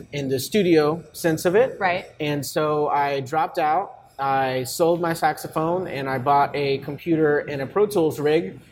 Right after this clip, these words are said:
Speaker 1: and started teaching myself how to record. I enrolled in, uh, Valencia East Community College
Speaker 2: Yeah.
Speaker 1: into their audio recording program and, uh, started really getting into that.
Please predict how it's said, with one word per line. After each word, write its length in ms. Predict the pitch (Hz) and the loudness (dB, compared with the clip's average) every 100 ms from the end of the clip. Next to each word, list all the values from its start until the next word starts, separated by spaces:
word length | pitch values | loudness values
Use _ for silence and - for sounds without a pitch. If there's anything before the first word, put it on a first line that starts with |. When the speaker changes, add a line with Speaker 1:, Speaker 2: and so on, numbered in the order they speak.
| - - | -14 -6
Speaker 1:
and 200 | 147 139 | -6 -4
started 540 | 160 156 156 156 156 | 2 4 4 2 2
teaching 340 | 208 170 190 | 0 0 0
myself 500 | 170 170 175 165 160 | 0 0 2 2 2
how 220 | - 165 156 | 0 0 2
to 280 | - 156 | 0 0
record. 680 | 151 - 165 151 180 - - - - - | 0 -2 0 2 2 -2 -12 -20 -8 0
I 400 | 139 143 143 139 | 2 4 2 2
enrolled 580 | 143 147 151 156 160 151 - | 0 2 4 4 2 0 -6
in, 380 | 151 147 143 139 | -4 -2 -2 -2
uh, 220 | 127 127 | -2 -2
Valencia 800 | 123 147 156 156 160 151 143 - | -2 -2 -2 -2 2 2 0 -2
East 360 | 160 202 - - | -2 -4 -6 -4
Community 380 | 165 165 170 175 | -2 0 0 0
College 540 | 175 180 208 233 - | 2 2 2 -2 -2
Speaker 2:
Yeah. 160 | 233 196 | 0 0
Speaker 1:
into 200 | - 165 | 2 2
their 160 | 156 147 | 2 2
audio 240 | 156 156 | 2 2
recording 420 | 147 175 170 175 | 2 2 0 0
program 480 | 185 175 190 214 240 - - - _ - 165 | 2 2 0 -4 -8 -14 -20 -20 _ -10 -4
and, 460 | 151 151 143 135 | -4 -2 -4 -2
uh, 280 | 139 135 127 | 0 0 -2
started 280 | - 160 156 | -2 0 0
really 340 | 147 170 175 165 | 0 0 2 0
getting 260 | 165 165 | 0 -2
into 120 | 160 | -2
that. 300 | 151 170 - | 0 0 -2